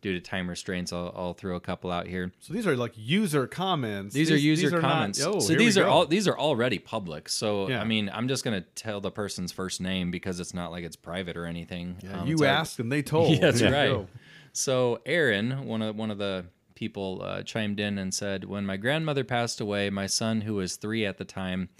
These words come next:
Speaker 1: told me, "No, Mom, she's not in heaven yet. She's in between still."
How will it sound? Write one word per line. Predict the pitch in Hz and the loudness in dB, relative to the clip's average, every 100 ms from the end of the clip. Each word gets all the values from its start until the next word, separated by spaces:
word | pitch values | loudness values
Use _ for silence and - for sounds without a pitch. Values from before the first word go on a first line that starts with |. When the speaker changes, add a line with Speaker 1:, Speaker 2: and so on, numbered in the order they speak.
| - - - _ | -20 -20 -20 _
Speaker 1:
told | - 107 98 | 0 2 2
me, | 101 98 95 - | 2 4 2 -2
"No, | 131 185 208 | 2 4 6
Mom, | 131 117 127 | 6 4 4
she's | 135 147 | 0 -2
not | 131 135 139 | 0 0 0
in | 139 | 0
heaven | 160 190 113 | 0 0 2
yet. | 101 113 - | 2 0 -2
She's | - 127 117 110 - | -4 -2 0 -2 -4
in | 127 139 | -2 0
between | 131 117 160 175 175 | 0 -2 -4 -4 -2
still." | - 101 90 90 | -2 -4 -6 -8